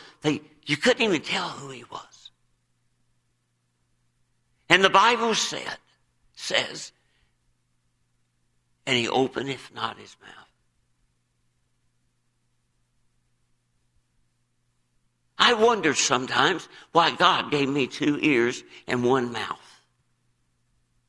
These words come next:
Have you ever wondered about that? I believe I know the answer.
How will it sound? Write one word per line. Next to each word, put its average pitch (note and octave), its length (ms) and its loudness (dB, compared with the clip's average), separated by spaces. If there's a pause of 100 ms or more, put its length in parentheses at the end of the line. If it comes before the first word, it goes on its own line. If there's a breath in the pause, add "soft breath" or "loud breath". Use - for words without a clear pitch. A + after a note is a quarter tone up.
(580)
Have G3 160 -2
you B3+ 80 6
ever A#3 140 4
wondered C#3+ 400 0
about G2 340 -8
that? - 180 -8 (2000)
I E3+ 100 6
believe A#3 400 4
I F3 80 8
know E3 220 4
the D3 160 4
answer. - 540 0